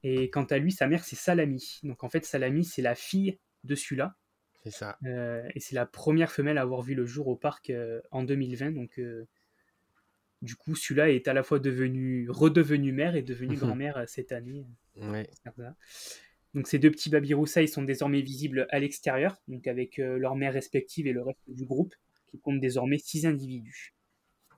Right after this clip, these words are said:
Speaker 2: Ouais.
Speaker 1: Voilà. Donc là aussi, je le disais, c'est une très bonne nouvelle puisque l'espèce est, elle aussi, considérée comme vulnérable avec, euh,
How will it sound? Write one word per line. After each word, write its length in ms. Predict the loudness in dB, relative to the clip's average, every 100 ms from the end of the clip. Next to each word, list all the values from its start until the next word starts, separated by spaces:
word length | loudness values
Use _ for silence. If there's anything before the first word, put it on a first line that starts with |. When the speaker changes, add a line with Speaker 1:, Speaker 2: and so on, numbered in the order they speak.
| -14
Speaker 2:
Ouais. 160 | -12 -12 _ _ _
Speaker 1:
Voilà. 180 | -12 -12 -12
Donc 140 | -12 -4
là 100 | -2
aussi, 220 | -2 -4
je 40 |
le 80 | -4
disais, 240 | -4 -6 -8
c'est 140 | -8
une 100 | -10
très 140 | -8
bonne 220 | -4 -2 -2
nouvelle 240 | -2 -4
puisque 240 | -6 -8
l'espèce 480 | -6 -4 -4 -6 -4
est, 400 | -4 -4 -6 -8 -14 -20 _ _ _ _
elle 140 | 4
aussi, 260 | 4 2 -4
considérée 520 | -4 -8 -4 0 2
comme 180 | 2 -2
vulnérable 520 | 0 0 0 2 2
avec, 320 | 0 -2 -4
euh, 200 | -4 -4